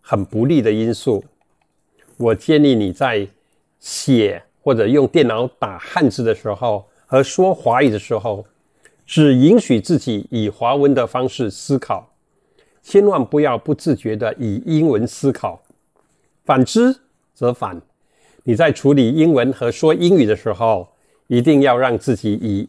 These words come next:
英文的方式思考。换句话说，你的脑子里有两个分开的频道，一个是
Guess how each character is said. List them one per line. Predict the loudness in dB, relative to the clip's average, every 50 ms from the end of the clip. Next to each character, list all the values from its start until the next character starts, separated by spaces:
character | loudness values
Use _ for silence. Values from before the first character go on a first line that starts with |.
| _ _
英 | 2 4 6 6 6 6
文 | 4 2 0 0
的 | -2 -2 -2 -2 -4
方 | -2 -2 -2 -2 -2
式 | -4 -4 -6
思 | -6 -6 -2 -2 -2
考。 | 0 -2 -8 -8 -8 _ _ _ _ _ _ _ _ _ _ _ _ -20 _ _ _
换 | _ _ 2 2 2 2
句 | 4 0
话 | 0 2 0 -4 -4
说， | -2 0 0 2 2 0 -2 -4 _ _ _ _ _ _ _ _ _ _ _ _ _ _ _ _ _
你 | -2 0
的 | 2 2 2
脑 | 2 2 2 0 -2
子 | 0 2 2 4
里 | 4 4 2 2 -2 -6 _ _ _ _ _ _ _ _
有 | 2 2 4 4
两 | 4 2 0 0 0
个 | 0 0 0 -2
分 | -4 _ _ 2 2 2 2
开 | 0 -2 -2 0
的 | -2 -2
频 | -4 -4 -6 -6 -6 -2
道， | -2 -2 -4 -4 -6 _ _ _ _ _ _ _ _ _ _ _ _ _
一 | 2 2 2 4
个 | 4 4 2 2
是 | 0 -2 -6 -2 2 2 4 2 2 -2 -4 _